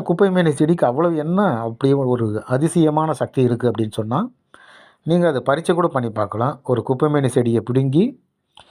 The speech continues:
அதை ஒரு பூனைக்கிட்ட போட்டு பாருங்க. அதனுடைய வேரை, செடியை பிடுங்கி, செ-, வேரை மட்டும் உடைச்சி ஒரு பூனைக்கிட்ட போட்டு பாருங்க. அது என்ன செய்யுதுன்னு பாருங்க.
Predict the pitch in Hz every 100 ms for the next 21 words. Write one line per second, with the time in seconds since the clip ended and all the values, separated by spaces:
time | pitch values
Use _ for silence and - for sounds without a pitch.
0 | _ _ _ 131 139 139 117 90 _ _
1 | _ _ _ _ _ _ 139 135 113 -
2 | 175 196 165 139 123 139 131 123 107 110
3 | 143 - _ _ - 117 110 104 120 135
4 | 117 113 _ _ _ - - 127 156 151
5 | 131 135 135 214 226 _ _ _ _ -
6 | 127 113 156 175 151 143 190 - _ _
7 | _ _ _ - 120 143 - 180 139 113
8 | 107 101 - 156 147 123 113 120 113 110
9 | 101 107 160 208 _ _ _ - 110 107
10 | 127 135 117 107 107 98 - 95 85 143